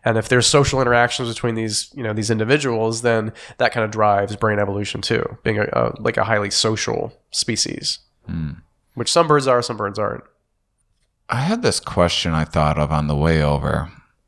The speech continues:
Speaker 2: and it might be kind of confusing. It, how much of a role is dopamine playing in the visual,
Speaker 1: Hmm.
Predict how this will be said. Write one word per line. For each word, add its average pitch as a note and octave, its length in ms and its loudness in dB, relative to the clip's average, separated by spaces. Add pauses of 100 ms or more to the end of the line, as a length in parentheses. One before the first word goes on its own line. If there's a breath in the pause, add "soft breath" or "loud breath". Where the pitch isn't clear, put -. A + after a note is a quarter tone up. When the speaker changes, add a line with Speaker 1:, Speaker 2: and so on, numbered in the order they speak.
(120)
Speaker 2:
and D2 460 0 (920 loud breath)
it D3 120 0
might F#3 160 2
be C#3 80 0
kind F#2+ 200 0
of D#2 60 -2
confusing. D#2+ 680 -2 (840 loud breath)
It, G#2 160 -2
how D3+ 180 0
much G#3 200 -2
of C#3 80 0
a A#2 40 4
role G2+ 420 4
is F#2 180 -2
dopamine F#2+ 560 0
playing F2 460 2
in D#2 500 0 (380 loud breath)
the F2 100 0
visual, E2 920 0 (100)
Speaker 1:
Hmm. B2 180 -4